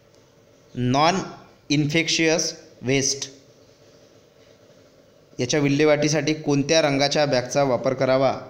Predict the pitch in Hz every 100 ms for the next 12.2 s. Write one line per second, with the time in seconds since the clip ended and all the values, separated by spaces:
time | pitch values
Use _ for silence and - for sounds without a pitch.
0 | - - _ _ _ - 127 - - 143
1 | 156 151 151 143 143 147 147 143 127 131
2 | 123 117 117 143 127 120 - - - _
3 | _ _ _ _ _ _ _ _ _ _
4 | _ 117 127 139 143 139 143 143 - -
5 | 143 127 120 131 135 127 - - - -
6 | 117 127 135 135 139 - 139 147 143 143
7 | 139 147 131 113 131 127 139 123 117 127
8 | 123 123 117 127 151 - - 113 113 123
9 | 127 90 107 113 - - _ - _ _
10 | _ _ _ _ _ _ _ _ _ _
11 | 151 160 170 160 170 175 165 156 170 165
12 | 175